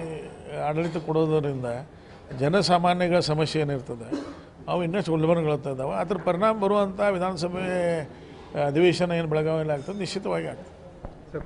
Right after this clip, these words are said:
Speaker 2: ಪ್ರಮುಖವಾದದ್ದು ಉತ್ತರ ಕನ್ನಡ ವಿಚಾರದಾಗ ಸಿ ಎಂ ಮಲ್ತಾ ಧೋರಣೆ ತೋರಿಸೋ ಮಾತ್ರ ಕೇಳಿ ಬಂದಿತ್ತು. ಇನ್ನೇನೋ ಚಳಿಗಾಲ ಅಧಿವೇಶನ ಹತ್ತಿರ ಬರ್ತಾ ಇದೆ. ಅದು ಈ ಭಾಗದ ಯಾವ ಶಾಸಕರು, ಅದು ಕಾಂಗ್ರೆಸ್ ಆಗಿರ್ಬೋದು, ಬಿ ಜೆ ಪಿ ಆಗಿರ್ಬೋದು, ಜೆ ಡಿ ಎಸ್ ಆಗಿರ್ಬೋದು, ಯಾರೊಬ್ರು ಕೆಲ್ಸಗಳು ಆಗ್ತಾ ಇಲ್ಲ, ವರ್ಗಾವಣೆ ಇರ್ಬೋದು, ಪ್ರತಿಯೊಂದು ವಿಚಾರದಲ್ಲೂ ಕೂಡ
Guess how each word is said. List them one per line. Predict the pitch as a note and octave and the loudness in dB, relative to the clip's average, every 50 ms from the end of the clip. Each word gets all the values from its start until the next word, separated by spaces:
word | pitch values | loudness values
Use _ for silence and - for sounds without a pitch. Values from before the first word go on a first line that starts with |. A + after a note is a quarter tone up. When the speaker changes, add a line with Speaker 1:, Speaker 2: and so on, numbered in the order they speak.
| - | -10
Speaker 2:
ಪ್ರಮುಖವಾದದ್ದು | - B2+ B2+ D3+ F3 - F3 F3 E3+ E3 D3 D#3 E3 F#3 | -8 -8 -8 -8 -6 0 4 4 4 4 4 0 0 0
ಉತ್ತರ | D#3+ C#3+ - - E3 | 0 0 -2 -2 -2
ಕನ್ನಡ | D3+ E3 D3+ D3+ C#3+ | -2 -2 -2 -4 -4
ವಿಚಾರದಾಗ | C3 - D3 C#3 C3 C#3+ D3+ | -4 -2 -4 -2 -2 -2 -2
ಸಿ | D3+ D3+ - C#3+ | -4 -2 -2 0
ಎಂ | C#3 C#3 C3+ | 0 2 2
ಮಲ್ತಾ | B2+ A#2+ A#2 - C#3 | 0 0 2 2 2
ಧೋರಣೆ | C#3+ B2+ C3 B2+ B2+ B2 B2+ B2+ | 2 2 0 -2 -2 -2 -4 -6
ತೋರಿಸೋ | B2 - C3 B2 A2+ - B2+ | -6 -6 -6 -6 -6 -6 -6
ಮಾತ್ರ | B2 B2 A#2+ A#2+ - - A#2+ | -6 -4 -4 -4 -6 -6 -6
ಕೇಳಿ | - - C3+ C3 | -4 -2 0 0
ಬಂದಿತ್ತು. | A#2+ A#2 A2 G#2 E2+ - F#2+ - - - - - - - - - - | 0 -2 -4 -6 -8 -12 -14 -14 -16 -18 -20 -20 -20 -20 -20 -12 -8
ಇನ್ನೇನೋ | B2+ B2 A#2+ C3+ C#3+ | -6 -2 -2 -2 -2
ಚಳಿಗಾಲ | C#3 - B2 B2+ C#3 C3+ | 0 0 2 2 4 4
ಅಧಿವೇಶನ | B2+ B2+ C3 B2 C3 | 2 2 0 -2 -4
ಹತ್ತಿರ | G2+ A#2 A2+ - C3+ C#3+ | -6 -6 -4 0 0 2
ಬರ್ತಾ | B2+ B2+ G#2+ - A#2 | 2 2 0 -2 -4
ಇದೆ. | G#2+ G2 G#2 A2 C3 - - - - - - - | -6 -6 -8 -10 -12 -14 -18 -20 -20 -18 -8 -2
ಅದು | C#3 C#3 | 0 0
ಈ | C3+ | 2
ಭಾಗದ | B2 B2+ C3 D3 D3+ D#3+ D#3+ C#3+ | 4 4 4 4 4 2 0 0
ಯಾವ | C3 B2+ D3 D3 - | 0 0 -2 0 0
ಶಾಸಕರು, | D#3 C#3+ - - C3+ - B2 A#2 | 0 0 0 -2 -8 -8 -8 -10
ಅದು | A2 - - | -10 -10 -8
ಕಾಂಗ್ರೆಸ್ | A#2+ A2+ A2+ B2 B2+ - - | -8 -4 -2 -2 -4 -2 -2
ಆಗಿರ್ಬೋದು, | C3 B2 B2 A#2 B2 B2+ B2 B2 | -4 -4 -4 -4 -6 -6 -6 -4
ಬಿ | A2 A#2+ A#2 | -4 -4 -4
ಜೆ | A2 B2 B2+ | -2 -2 -2
ಪಿ | B2 - | -2 -4
ಆಗಿರ್ಬೋದು, | B2+ A#2 A#2 B2+ B2 | -6 -6 -4 -4 -4
ಜೆ | A2+ A#2 | -2 -2
ಡಿ | A#2 | -4
ಎಸ್ | A#2 - - | -4 -4 -8
ಆಗಿರ್ಬೋದು, | G#2+ G2 - - - - - - - | -10 -12 -14 -20 -20 -20 -8 -2 0
ಯಾರೊಬ್ರು | B2 B2+ C#3+ D#3 D3+ D3+ D3 C#3 | 2 4 4 4 2 2 -2 -4
ಕೆಲ್ಸಗಳು | - C#3+ C#3 C3 C#3 C#3+ C#3+ | -2 -2 -2 -2 0 0 2
ಆಗ್ತಾ | C3 B2 B2 - C3 B2 | 2 0 0 -2 -4 -2
ಇಲ್ಲ, | A#2 A2+ A2 | -2 -2 -4
ವರ್ಗಾವಣೆ | G#2+ G#2 G#2+ A2+ A#2 A2+ A#2 A2 B2 A#2+ A#2+ A#2+ | -4 -6 -6 -4 -4 -4 -4 -4 -4 -4 -2 -4
ಇರ್ಬೋದು, | A#2+ A#2 A#2 - - - - - - - - - - | -4 -6 -6 -8 -12 -16 -18 -18 -20 -20 -20 -12 -8
ಪ್ರತಿಯೊಂದು | - B2+ - F#3 F#3+ F#3+ | -8 -4 0 2 2 4
ವಿಚಾರದಲ್ಲೂ | F3 D3+ - D3+ C#3 C3+ C#3 C3+ | 2 4 4 2 2 2 0 -4
ಕೂಡ | C3 - E3 | -2 -4 -4